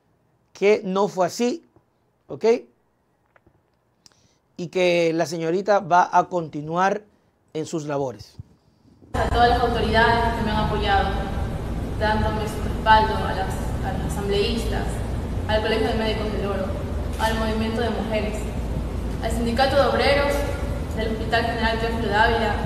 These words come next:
Speaker 2: personal médico y de enfermería, a los medios de comunicación, tanto digitales como escritos, a todos los ciudadanos, a mi familia y amigos.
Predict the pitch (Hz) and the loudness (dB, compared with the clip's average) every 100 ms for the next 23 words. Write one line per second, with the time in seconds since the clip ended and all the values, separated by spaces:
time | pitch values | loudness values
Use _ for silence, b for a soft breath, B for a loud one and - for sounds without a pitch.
0 | - - 214 220 220 226 233 247 254 214 | -4 -4 -2 -2 -2 0 0 0 0 0
1 | 202 196 185 180 240 226 226 - - - | 0 -2 -4 -2 -2 -2 -2 -4 -4 -6
2 | - - - 233 240 - 269 320 285 240 | -8 -8 -4 0 2 2 0 0 0 0
3 | 220 202 202 262 247 233 233 233 233 226 | -2 -2 -2 -2 -2 -2 -2 0 0 -2
4 | 226 226 240 240 240 220 202 - 226 226 | -2 -2 0 2 0 0 -2 -2 -4 -4
5 | 233 - - - - - - - - - | -4 -6 -6 -4 -4 -6 -6 -6 -6 -2
6 | 233 262 277 277 277 233 208 220 254 233 | 0 2 2 2 0 0 2 4 2 0
7 | 226 - - - 208 214 214 208 220 220 | -2 -4 -6 -6 -4 -4 -2 -4 -2 -2
8 | 214 196 190 - | -2 -4 -4 -4